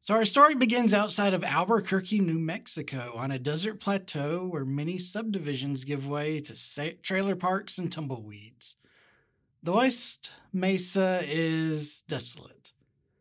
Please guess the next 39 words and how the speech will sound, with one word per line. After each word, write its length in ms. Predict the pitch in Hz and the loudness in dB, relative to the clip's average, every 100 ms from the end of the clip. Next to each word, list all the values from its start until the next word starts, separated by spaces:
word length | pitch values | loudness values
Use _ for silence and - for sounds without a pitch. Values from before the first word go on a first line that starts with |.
| _ | _
but 140 | - 196 | 0 2
it's 140 | 214 | 6
also 320 | 269 262 262 | 6 6 6
home 260 | 214 226 220 | 8 8 6
to 140 | 196 | 4
one 400 | 170 156 180 185 | 2 2 2 2
heck 320 | 165 - 170 175 | 2 0 -2 -2
of 100 | 156 | -4
a 80 | |
crime 420 | 156 - 147 135 123 | -4 -4 -4 -4 -4
scene 340 | - 135 131 | -4 -2 -2
that 140 | 127 | -4
was 200 | 127 127 | -8 -12
discovered 680 | 117 123 - 170 170 196 196 - _ _ _ - | -10 -10 -6 -4 0 0 0 -6 _ _ _ -14
in 80 | 135 | -6
two 160 | 170 | -4
thousand 420 | 143 147 139 135 | -2 -4 -4 -4
nine. 420 | 127 113 98 107 - _ _ _ _ _ _ _ | -4 -6 -10 -14 -20 _ _ _ _ _ _ _
A 60 | - | -2
woman 300 | 180 233 240 | 2 4 6
was 100 | 202 | 4
walking 380 | 175 190 185 180 | 4 2 2 0
her 100 | 160 | 0
dog 320 | 151 156 160 | 2 0 0
when 80 | 151 | -2
she 160 | 139 | -4
found 300 | 135 151 147 | -6 -6 -4
a 40 | 135 | -4
human 460 | 120 156 160 156 | -4 -4 -2 -2
bone, 340 | 139 131 104 - _ _ _ - | -4 -6 -8 -14 _ _ _ -10
and, 380 | 214 233 233 208 | -6 -4 -4 -4
of 140 | 190 | -4
course, 300 | 160 147 151 | -4 -4 -4
she 280 | - - 160 | -6 -4 -2
reported 540 | 165 - 123 123 127 | -2 -4 -8 -6 -8
it 100 | 135 | -10
to 120 | - | -10
the 60 | 139 | -12
police. 600 | 139 165 143 - - - | -8 -8 -8 -12 -16 -16